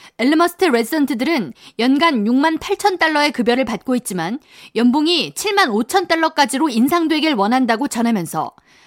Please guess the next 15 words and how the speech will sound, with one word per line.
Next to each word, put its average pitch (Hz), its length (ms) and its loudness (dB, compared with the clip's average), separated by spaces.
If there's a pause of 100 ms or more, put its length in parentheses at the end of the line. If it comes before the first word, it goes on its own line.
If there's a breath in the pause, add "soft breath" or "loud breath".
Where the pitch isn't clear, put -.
(220 soft breath)
아울러 277 560 4
코비드 392 280 -2
나인틴 311 420 0
확산과 339 520 0
같은 269 460 0
위험 320 300 2
상황이 330 340 0
발생했을 247 540 -4
때 151 320 -8 (380 soft breath)
위험 330 320 4
수당을 302 400 0
따로 370 260 2
지급받을 302 560 -2
것과 240 320 0
함께 202 520 -2